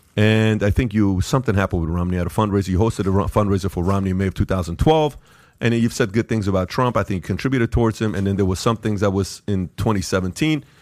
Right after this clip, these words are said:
And then right afterwards, this event takes place, right, with your situation. So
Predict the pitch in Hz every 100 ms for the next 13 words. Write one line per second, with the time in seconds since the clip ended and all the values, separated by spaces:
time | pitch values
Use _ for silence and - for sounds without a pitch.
0 | _ _ 123 127 143 131 110 139 143 165
1 | 160 127 107 104 101 104 - - _ -
2 | 107 - 101 95 90 80 - - 65 -
3 | - _ 92 92 110 101 101 98 - 104
4 | 98 90 - 95 95 90 - 85 117 104